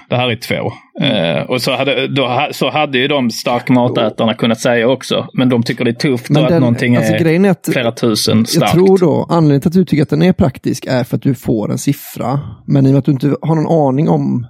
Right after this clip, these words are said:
Speaker 2: alltså, du har ju ing-, du kan ju inte förhålla dig till den siffran. I och med att den är exponentiell då, så att så här, fyra på Richterskalan, alltså, det är liksom mycket mer än vad tre är mot två, liksom.
Speaker 1: Ja.
Speaker 2: Så, alltså, man måste liksom vara då seismolog för att förstå Richterskalan. Det är ju inte heller en särskilt praktisk skala.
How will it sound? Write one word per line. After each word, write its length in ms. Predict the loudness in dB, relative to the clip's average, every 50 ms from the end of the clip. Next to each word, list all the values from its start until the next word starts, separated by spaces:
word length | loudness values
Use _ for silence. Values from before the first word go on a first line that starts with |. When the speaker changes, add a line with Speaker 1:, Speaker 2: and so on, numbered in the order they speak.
| _ _ -4
Speaker 2:
alltså, 140 | -2 0
du 80 | 2 4
har 120 | 4 4
ju 60 | 2 2
ing-, 220 | 0 -2 -2 0
du 80 | -2 -2
kan 380 | 0 0 2 2 2 2 2
ju 60 | 2
inte 120 | 2 2 2
förhålla 300 | 2 2 2 2 2 0
dig 80 | 0 2
till 80 | 2
den 100 | 0 0
siffran. 320 | 0 -2 -4 -4 -12 -14 -14 -20 _ _ _ _ _ _ _ _ _ _ _ 0
I 80 | 2
och 40 | 2
med 60 | 2
att 60 | 2
den 120 | 2 2 2
är 140 | 4 2 2
exponentiell 580 | 0 -2 0 0 2 2 2 2 2 2 2 0
då, 120 | -2 -2
så 100 | -2 -2
att 140 | -2 -2 -2
så 100 | -2 -2
här, 40 | -2
fyra 840 | -2 0 2 2 2 2 2 0 -2 0 2 2 2 2 0 0 -2 _ _ _ _ _ _ _ _
på 60 | 0
Richterskalan, 500 | 0 0 0 -4 -10 -4 -4 -4 -4 -2
alltså, 220 | -4 -4 -2 -2 -4 -4 -4 -2
det 140 | 0 0
är 40 | 0
liksom 260 | 0 0 0 2 4
mycket 520 | 4 2 0 _ _ _ _ _ -2 0 0
mer 340 | 2 2 0 -2 -4 -6 -4 -4
än 120 | -2 -2 -2
vad 320 | -2 -2 -4 -4 -6 _
tre 380 | 0 0 0 0 -6 -6 -10 -10
är 180 | -10 -10 -10
mot 240 | -10 -12 -14 -14 _ -8
två, 240 | -8 -6 -6 -6 -8
liksom. 300 | -10 -14 -16 -16 -18 -18 _ _
Speaker 1:
Ja. 340 | _ -4 -4 -2 -2 -4 -6 _ _ _ _
Speaker 2:
Så, 140 | _ -6 -6 -6 -6 _ _ _
alltså, 160 | -8 -4 -2
man 120 | 2 2
måste 360 | 4 4 2 0 -6 -6 -4 -4
liksom 240 | 0 0 0 0
vara 240 | 0 0 0 0 0
då 120 | 0 0 -2
seismolog 960 | -2 -2 -2 -2 -2 0 0 2 4 4 4 2 2 2 0 0 0 -4
för 340 | -8 -4 -4 -4 -2 -4 -6
att 100 | -8 -4
förstå 420 | -4 -4 -4 -2 0 2 2 4 2
Richterskalan. 480 | 0 -2 -4 -6 -4 -4 -6 -4 -2
Det 80 | 0 2
är 40 | 2
ju 60 | 2
inte 160 | 0 2 2
heller 180 | 0 2 2 0
en 80 | 0 -2
särskilt 280 | -2 -2 -2 -4 _
praktisk 720 | -6 -6 -6 -6 -8 _ -20 _ _ -8 -6 -6 -6 -12
skala. 500 | -14 -4 -2 0 0 0 0 -2 -4 -6